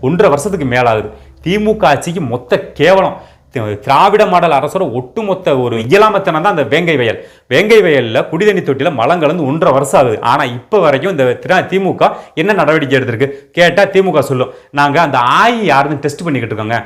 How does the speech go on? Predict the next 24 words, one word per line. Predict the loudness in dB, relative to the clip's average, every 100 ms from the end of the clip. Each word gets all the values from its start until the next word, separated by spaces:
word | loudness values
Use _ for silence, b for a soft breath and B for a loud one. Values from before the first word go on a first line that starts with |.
| -4
இந்த | 0
ஆயோட | 2 4 4 2 2
டி | 0
என் | 0
ஏவும் | 0 -2 -4 -4
அந்த | -6 -4
உள்ளூர்ல | -4 -2 0 0
யாரோட | 2 4 4 2
டி | 0
என் | -2 -2
ஏ | -2
மேட்ச் | -2 0
ஆகுதுன்னு | 0 0
சொல்லி | -2 0
அதை | 0 2
நாங்க | 0 -2
கண்டுபிடிச்சிட்டு | -2 0 0 -2 -6 -6
இருக்கோம்னு" | -6
சொல்லி | -4 -8 B B B
அந்த | -2 2
ஆயை | 4 4 4 4
ஆராய்ச்சி | 2 2 2 0
பண்ணிக்கிட்டு | -4 -2 -2 -2
இருக்கான். | -4